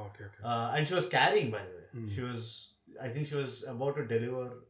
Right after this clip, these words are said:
Speaker 2: the kid or something very
Speaker 1: Mm-hmm.
Speaker 2: recently.
Speaker 1: Mm-hmm.
Speaker 2: And, uh, he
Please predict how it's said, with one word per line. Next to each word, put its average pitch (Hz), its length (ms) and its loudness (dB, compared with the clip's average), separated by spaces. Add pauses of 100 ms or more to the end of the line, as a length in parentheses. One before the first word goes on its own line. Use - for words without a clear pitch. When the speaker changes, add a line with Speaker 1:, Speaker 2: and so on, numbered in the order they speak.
(240)
Speaker 2:
the 113 360 -2
kid 120 220 -4
or 117 80 -4
something 101 300 -10
very 117 180 -2
Speaker 1:
Mm-hmm. - 120 -2
Speaker 2:
recently. 113 460 -6 (160)
Speaker 1:
Mm-hmm. 101 160 -6 (260)
Speaker 2:
And, 127 440 -2
uh, 123 260 -2
he 117 180 -4